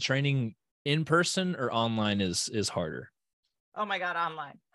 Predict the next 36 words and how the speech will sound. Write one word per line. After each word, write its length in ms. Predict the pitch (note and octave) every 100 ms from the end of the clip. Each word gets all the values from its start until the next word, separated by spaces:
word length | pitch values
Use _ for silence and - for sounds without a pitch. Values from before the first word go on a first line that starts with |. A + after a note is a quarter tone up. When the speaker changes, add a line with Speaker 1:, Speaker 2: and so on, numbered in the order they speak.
| _ _ _ _ _ G#4+ - _ C#4 C#4 C4 -
Speaker 2:
Oh 220 | A3+ A#3+
my 200 | A#3 A3
God. 240 | G#3 F#3+ F#3+
People 240 | B3+ B3+
have 120 | C4 A3
no 220 | A3+ A3+
idea. 420 | A3 F#3+ F#3 E3+
Like, 220 | F#3+ F#3+ _ - _ -
usually, 560 | G#3+ C#4 C#4 C#4+ C#4 A3
and 160 | A#3
we 100 | A#3+
used 220 | C4+ D4+ C4+
to 60 |
make 220 | A#3+ A#3
fun 440 | - G3 F#3 F3+ E3
of 340 | F3 F3 E3+ D#3 -
online 460 | E3 E3+ D#3+ D#3 D3+
coaches, 480 | D3 C#3+ B2+ C3+
right? 340 | C3+ D#3 E3 G2+
Like, 260 | D3 D3 _ _ _ - _ _ _ _ _
they've 160 | - B2
never 220 | - D#3+
trained 300 | - C#3+ C3+
people 260 | C#3 - -
in 60 |
person. 960 | - A3 A3 A3 G#3 G3 F#3+ F#3+ F3+ F3
They 100 | E3
just 200 | C#3+ C#3+
lay 220 | D3+ D3+
on 100 | C#3+ C#3
a 40 |
beach 300 | C#3 D3+ D3
in 100 | D3
Thailand 640 | - G3+ G#3+ A3 G#3 G#3 G3+
all 160 |
the 60 | F#3+